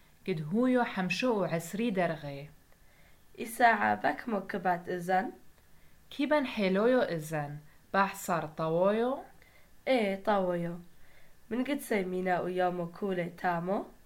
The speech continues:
Speaker 1: قد صوحينا، قد مشمسينا، قد شوتينا قحوة، وفلقد يومو لف إي ساعة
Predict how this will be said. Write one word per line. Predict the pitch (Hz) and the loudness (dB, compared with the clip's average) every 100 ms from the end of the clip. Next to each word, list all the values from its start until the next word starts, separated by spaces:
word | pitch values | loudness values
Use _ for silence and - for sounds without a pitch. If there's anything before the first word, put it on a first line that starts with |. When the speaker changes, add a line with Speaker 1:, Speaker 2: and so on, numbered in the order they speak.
| - - - - - - | -20 -20 -20 -20 -20 -6
Speaker 1:
قد | 180 | -4
صوحينا، | 180 - 160 156 - 240 233 220 214 208 208 190 | -4 -6 -6 -6 -2 0 2 2 2 0 -2 -4
قد | 160 | -4
مشمسينا، | 165 - 170 160 151 - 214 208 208 202 202 202 - - - | -2 -2 -4 -4 -6 -2 0 2 2 0 -4 -8 -18 -20 -8
قد | 190 | -6
شوتينا | 190 - 175 180 190 170 | -4 -2 -4 -2 -2 -2
قحوة، | 156 180 196 - 220 220 214 214 - - - - | -4 -2 -4 -2 0 0 0 -6 -14 -20 -20 -12
وفلقد | 185 - 180 170 170 | -8 -2 -2 0 -2
يومو | 175 208 226 240 262 269 240 | 0 4 4 4 2 -2 -2
لف | 180 175 202 | -2 -2 -6
إي | |
ساعة | 185 - 175 156 | -6 -2 -2 -2